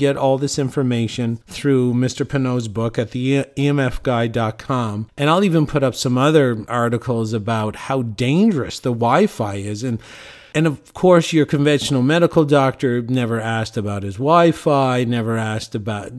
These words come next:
who's gonna visit him, right? Who's gonna bring the Wi-Fi meter to this guy's house? And the reason, uh, I wanted to segue, I wanted to start with that story is I wanted to <laughs> segue into this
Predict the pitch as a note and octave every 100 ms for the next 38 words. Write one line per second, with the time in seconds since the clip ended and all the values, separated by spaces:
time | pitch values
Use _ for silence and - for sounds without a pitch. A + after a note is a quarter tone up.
0 | - _ - G3+ G3+ G3 F3 D3+ C3+ C3
1 | A#2 G#2+ G2 A2 A2+ D3+ D#3 D#3+ E3 C#3+
2 | D3 C#3 B2+ A#2 A#2 B2 C3+ A#2+ A#2 A#2
3 | A2+ G#2+ A2+ A2+ A2 - G#2+ G#2 - G#2+
4 | G2 - - D3 C#3+ D3+ G3+ B3+ A3 D3
5 | A#2 A2+ B2+ A#2+ A2+ A2+ B2+ C3+ B2+ A#2
6 | A2+ - C3 C3 A#2+ B2 B2 A#2 A#2 C#3
7 | C3+ B2 G#2+ G#2 - D3 F#3 C#3 B2 A2
8 | - A#2+ A2+ A2 A#2 C3+ E3+ D3 A#2+ -
9 | D3 D#3+ - - D#3 B2+ A#2 - C#3+ B2
10 | B2+ A#2